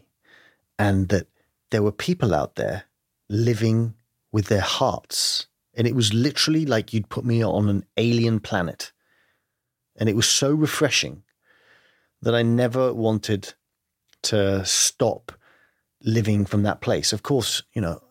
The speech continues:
and I'm not perfect. No one's perfect. And there were bad days and there were good days. And there were many bad days, even after I left my, my job. But that was like a, a witness to a new way of living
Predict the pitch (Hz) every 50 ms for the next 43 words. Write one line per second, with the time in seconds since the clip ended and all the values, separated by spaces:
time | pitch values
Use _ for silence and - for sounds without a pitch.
0 | _ - - 90 101 110 110 113 - - - 117 110 107 104 - 110 110 117 117
1 | 110 104 95 - - - 98 92 - 104 101 - - 101 98 98 98 101 95 -
2 | 113 113 110 101 101 107 101 101 98 104 101 98 98 90 117 117 98 - 85 78
3 | - - - - 101 101 104 104 107 104 110 113 120 123 120 117 113 98 - 95
4 | 87 85 - 85 82 80 85 90 104 95 104 104 98 95 - - 98 92 95 95
5 | - - 95 90 92 90 87 90 - - 95 87 90 - - 117 90 - - -
6 | - _ - 113 107 - - 143 151 151 - - 131 107 101 117 110 104 - -
7 | - _ _ - 104 104 98 104 123 135 - 98 98 92 - - - - 101 95
8 | 90 95 95 101 104 110 117 120 120 117 120 117 110 104 101 101 107 104 98 92
9 | 90 90 90 92 101 90 95 98 104 104 - 87 78 73